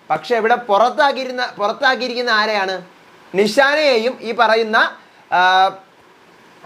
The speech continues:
സ-, സുരേഷിനെയും. ഇവരെ രണ്ടുപേരെയാണ് പുറത്താക്കിയിരിക്കുന്നത്. എന്നിട്ട് ഇതിനകത്തൊരു സംഭവം നടന്നിട്ടുണ്ട്. എപ്പിസോഡിൽ വന്നപ്പോൾ, ഇത്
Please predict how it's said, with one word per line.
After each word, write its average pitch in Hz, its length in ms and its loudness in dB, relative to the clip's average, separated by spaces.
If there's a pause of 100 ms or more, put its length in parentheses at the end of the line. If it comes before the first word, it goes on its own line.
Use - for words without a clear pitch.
(140)
സ-, 170 460 2
സുരേഷിനെയും. 262 600 0
ഇവരെ 285 240 2
രണ്ടുപേരെയാണ് 247 500 -2
പുറത്താക്കിയിരിക്കുന്നത്. 196 800 -4 (400)
എന്നിട്ട് 285 340 0
ഇതിനകത്തൊരു 285 640 0
സംഭവം 269 540 0
നടന്നിട്ടുണ്ട്. 214 520 -4 (420)
എപ്പിസോഡിൽ 294 840 0
വന്നപ്പോൾ, 202 640 -4
ഇത് 220 180 -6